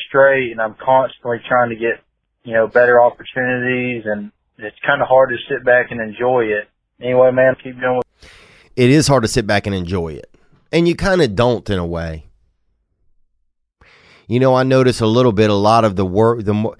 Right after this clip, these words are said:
Speaker 2: some of us are, 'cause I was never really that great at enjoying things anyway.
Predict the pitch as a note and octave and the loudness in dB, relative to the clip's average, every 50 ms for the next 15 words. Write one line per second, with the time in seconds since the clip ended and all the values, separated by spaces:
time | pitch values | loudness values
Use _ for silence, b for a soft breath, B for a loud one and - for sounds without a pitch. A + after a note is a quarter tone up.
0 | b b b b b b - C#3 D3+ D3+ C#3+ C3+ C3+ - - C#2+ - - _ _ | b b b b b b -2 0 2 2 2 2 0 -2 -4 -8 -16 -20 _ _
1 | _ _ - B2+ C3+ A#2+ G#2+ G2+ G#2 E2 - - _ _ _ _ _ _ - - | _ _ -2 0 0 0 -2 -4 -10 -14 -14 -14 _ _ _ _ _ _ -6 -4
2 | D#3+ C#3+ B2 - - - F#3+ G3+ F#3+ B2+ C#3 D3 D#3 D3+ C#3+ C#3 D3+ D3+ D3 C#3 | -4 -4 -4 -6 -4 -2 -2 -2 0 0 0 0 0 0 0 2 2 2 2 2
3 | C#3+ C#3+ A#2 D3 D3 D3+ D3 C#3 D3 C3+ G#2+ C#3+ D3 D#3 D3+ C#3+ C#3+ D3 D3 - | 0 0 2 2 2 2 2 -2 -4 -2 0 2 2 2 2 0 -2 -4 -6 -4
4 | - D3+ D3+ B2 A2 C3+ C#3+ C3+ G#2 E2 E2 D#2 C#2+ C#2+ D2 | -2 -2 0 0 0 0 0 0 -2 -4 -6 -8 -12 -14 -18